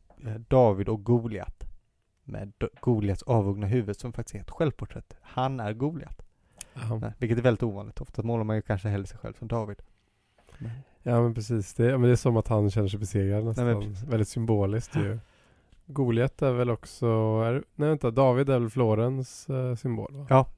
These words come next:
Speaker 1: det är det. Mm.
Speaker 2: Men, ja, det är väldigt speciellt att göra, att måla sig själv som jätten och den som, den som har blivit besegrad.
Speaker 1: Precis. Och då måla sitt eget avhuggna huvud.
Speaker 2: Ja, det är ju, det är ju väldigt häftigt.
Speaker 1: Ja, det är det. Faktiskt.
Speaker 2: Men det är, men det känns, det känns ganska mörkt.
Speaker 1: Ja, men exakt.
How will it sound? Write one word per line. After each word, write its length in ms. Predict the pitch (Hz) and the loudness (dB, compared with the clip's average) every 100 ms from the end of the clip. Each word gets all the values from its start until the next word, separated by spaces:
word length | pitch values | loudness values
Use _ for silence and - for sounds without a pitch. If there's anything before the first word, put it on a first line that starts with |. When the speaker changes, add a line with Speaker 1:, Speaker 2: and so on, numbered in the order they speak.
| - | -12
Speaker 1:
det 60 | |
är 40 | - | -12
det. 60 | - _ 110 | -14 _ -18
Mm. 140 | 131 - - _ _ _ | -18 -20 -20 _ _ _
Speaker 2:
Men, 140 | 113 113 | 0 2
ja, 140 | 120 | 6
det 60 | 123 | 6
är 40 | |
väldigt 200 | 127 123 | 6 4
speciellt 360 | 156 139 113 104 | 2 4 2 0
att 120 | 113 | 2
göra, 180 | 107 117 | 2 2
att 120 | 110 | 0
måla 220 | 117 107 | 0 0
sig 80 | 101 | 0
själv 100 | 92 | 0
som 140 | 98 | 2
jätten 500 | 110 - - 113 117 | 2 2 2 2 4
och 100 | 104 98 | 2 0
den 180 | 101 | -2
som, 220 | 95 98 104 | -2 -4 -2
den 160 | 95 | -4
som 80 | 92 | -2
har 60 | 95 | -2
blivit 180 | 92 | -2
besegrad. 640 | 95 87 101 95 107 110 104 | -2 0 0 0 0 -2 -2
Speaker 1:
Precis. 300 | 104 - 98 | -4 -4 -4
Och 260 | - 135 - | 0 0 2
då 300 | 123 104 98 | 2 4 2
måla 380 | 117 117 107 101 | 2 4 4 0
sitt 160 | 117 | -2
eget 340 | 117 117 98 - | -2 -2 -2 -4
avhuggna 480 | - 113 98 101 101 | -2 0 0 -2 2
huvud. 300 | 156 113 - - - | 2 0 -8 -14 -10
Speaker 2:
Ja, 100 | 107 | -4
det 80 | 101 | 0
är 40 | |
ju, 120 | 104 | 0
det 100 | 101 | 0
är 20 | |
ju 40 | 98 | 0
väldigt 220 | 104 104 | 0 4
häftigt. 440 | 117 - - 113 - | 2 2 -2 -4 -4
Speaker 1:
Ja, 220 | 135 123 | -4 -2
det 80 | 170 | 0
är 60 | 123 | -2
det. 100 | - - - - - - | -4 -12 -18 -18 -18 -16
Faktiskt. 520 | - 117 104 - - - - _ - | 0 0 0 -6 -6 -8 -8 _ -4
Speaker 2:
Men 100 | 117 | 2
det 80 | 113 | 6
är, 120 | 113 | 6
men 140 | 110 110 | 6 4
det 140 | 107 | 2
känns, 180 | - 117 | 0 -4
det 120 | 120 | -2
känns 200 | 123 117 | 2 2
ganska 240 | 113 - 117 | 2 0 0
mörkt. 540 | 123 107 - - - - | 2 0 -2 -16 -20 -4
Speaker 1:
Ja, 220 | 110 107 | 2 4
men 140 | 110 | 4
exakt. 340 | 104 - 98 | 0 -2 -6